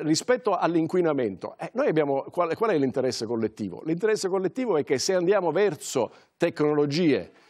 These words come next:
che sono verdi, diciamo così, insomma, che meno consumo, meno produzione di gas inquinanti,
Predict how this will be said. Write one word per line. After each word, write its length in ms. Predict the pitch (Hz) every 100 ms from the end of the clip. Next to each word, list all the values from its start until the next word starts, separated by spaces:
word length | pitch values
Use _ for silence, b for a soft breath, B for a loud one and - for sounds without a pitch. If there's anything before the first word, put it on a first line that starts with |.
| b b
che 140 | 135
sono 380 | 127 170 160 127
verdi, 540 | 123 151 113 98 92
diciamo 360 | 95 95 101 101
così, 220 | 101 104
insomma, 280 | 101 95 92
che 140 | 98 92
meno 340 | 127 147 151
consumo, 420 | 131 117 107 139 120
meno 220 | 139 135
produzione 640 | 117 113 117 - 151 127
di 320 | 110 120 117
gas 320 | 104 127 143 -
inquinanti, 800 | 113 110 135 127 95 92 151